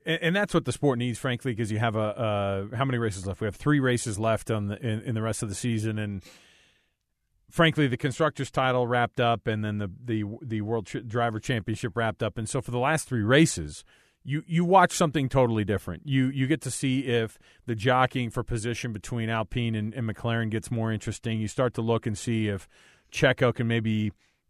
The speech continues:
uh, that, that back and forth he's had with, with Charles Leclerc, like, you, you start to wonder, you have to look at these other things, right? Because, and maybe Max will get the, and he certainly will in these <laughs> last three races, you would think that he's going to break the single season win record.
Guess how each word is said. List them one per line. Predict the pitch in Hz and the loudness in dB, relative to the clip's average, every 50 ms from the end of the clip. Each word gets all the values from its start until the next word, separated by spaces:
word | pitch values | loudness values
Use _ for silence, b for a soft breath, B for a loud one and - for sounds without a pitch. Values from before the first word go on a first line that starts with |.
| _ _ - | _ _ -2
uh, | 120 113 110 107 104 | 2 2 2 2 2
that, | 104 127 - - | 2 0 0 2
that | 131 135 139 123 | 2 2 4 4
back | 135 131 127 - | 4 4 4 2
and | 123 110 | 0 -2
forth | - 131 120 - | -2 -2 -2 0
he's | 127 123 - | -2 0 2
had | 131 117 113 101 | 2 2 2 2
with, | 104 104 98 - - | 0 -4 -4 -6 -6
with | 139 120 110 - | -6 -6 -4 0
Charles | - 120 113 107 104 | 0 0 2 0 0
Leclerc, | 104 - - 117 117 113 113 | -2 -2 0 2 2 2 2
like, | 104 101 92 - | 0 -2 -4 -6
you, | 131 143 - 156 135 147 - | -10 -12 -8 -6 -6 -4 -4
you | - 143 143 | -4 -4 -2
start | - - 220 190 147 | 0 2 0 2 2
to | 170 160 | 0 -2
wonder, | 135 120 139 147 147 147 147 143 135 120 b b b b b b b b b b _ - | -2 -2 -2 -2 0 2 2 2 2 0 b b b b b b b b b b _ -12
you | 135 170 170 180 190 | -4 2 6 6 6
have | 185 - | 6 6
to | 180 160 | 6 6
look | 170 175 - | 6 6 4
at | 165 127 | 2 0
these | 139 120 131 | 0 0 0
other | 120 104 101 | 0 0 -2
things, | - - 85 76 73 80 | -4 -6 -8 -8 -4 -2
right? | 113 117 131 | -2 0 0
Because, | 127 120 110 - 123 117 110 - b b | 0 0 0 2 2 2 0 -2 b b
and | b - 185 170 | b -2 0 2
maybe | 170 180 180 175 | 4 4 4 4
Max | 156 156 151 143 - - | 2 2 2 2 2 0
will | 143 123 | 0 0
get | 117 120 107 - | 2 0 -2 0
the, | - 117 113 107 104 104 104 101 101 104 - _ | 0 2 2 4 4 2 2 2 0 -2 -4 _
and | - 147 131 | -2 0 2
he | 123 120 | 2 0
certainly | 120 117 - 160 135 123 107 104 98 | 0 2 4 4 4 4 2 0 2
will | 101 107 104 98 95 92 92 90 - - - 131 | 2 2 2 2 2 0 0 -2 -6 -10 -8 -4
in | 143 123 | -2 0
these | 120 113 117 | 0 2 4
<laughs> | 120 | 4
last | 143 120 - - | 4 4 4 2
three | 131 117 | 0 0
races, | 107 107 110 107 - - 104 95 101 | 2 2 0 0 0 -2 -4 -2 -2
you | 110 | -2
would | 104 98 87 - | -2 -2 -2 -2
think | 123 120 110 95 | 0 0 0 0
that | - 101 | -2 -2
he's | 101 101 90 - | -2 -4 -4 -4
going | - 110 104 98 90 | -4 -4 -4 -4 -6
to | 98 | -6
break | 87 110 107 104 95 - | -4 -4 -4 -4 -4 -4
the | 113 104 98 - B B B B | -4 -4 -4 -6 B B B B
single | B - - 117 117 107 | B -2 0 0 0 0
season | - 117 107 90 95 92 | 0 -2 -2 0 0 0
win | 101 131 160 160 | 2 4 4 4
record. | 135 120 107 - - 110 104 98 | 4 2 0 0 -2 -4 -4 -4